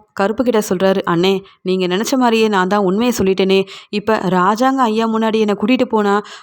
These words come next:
உண்மையெல்லாம் தெரிஞ்ச ராஜாங்க ஐயா என்னை சும்மா விட மாட்டாரு. அங்க வர்றதுக்கு எனக்கு ரொம்ப பயமா இருக்குன்னு" கேட்க, அதுக்குடனே சேதுவும், "செய்ய வேண்டாத வேலையெல்லாம்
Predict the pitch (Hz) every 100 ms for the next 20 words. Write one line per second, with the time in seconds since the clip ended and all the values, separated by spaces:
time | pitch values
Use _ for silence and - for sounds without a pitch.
0 | - 190 202 202 208 233 233 220 220 220
1 | 226 226 - - 180 185 214 220 226 214
2 | 214 220 - 233 269 285 240 233 226 214
3 | 214 208 - - 180 170 165 170 190 233
4 | 233 220 214 233 214 220 233 220 220 208
5 | 202 196 196 190 196 - - 202 269 262
6 | 214 220 208 202 202 208 208 196 196 202
7 | 196 202 220 208 196 196 196 190 226 233